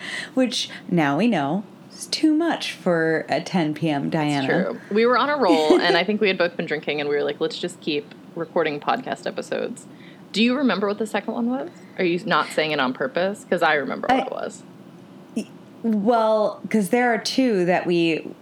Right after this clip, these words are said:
Speaker 1: discarded.
Speaker 2: Oh, you're right.
Speaker 1: And I
Speaker 2: Yes.
Speaker 1: don't remember which one is that one, but I think I know.
Speaker 2: I think it's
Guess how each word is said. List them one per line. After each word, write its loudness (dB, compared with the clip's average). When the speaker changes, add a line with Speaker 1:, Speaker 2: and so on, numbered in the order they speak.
Speaker 1:
discarded. 0
Speaker 2:
Oh, 2
you're 0
right. 4
Speaker 1:
And 4
I 6
Speaker 2:
Yes. 6
Speaker 1:
don't 0
remember 2
which 0
one 2
is -2
that 0
one, -4
but 0
I 2
think 0
I 2
know. -4
Speaker 2:
I -2
think -4
it's -4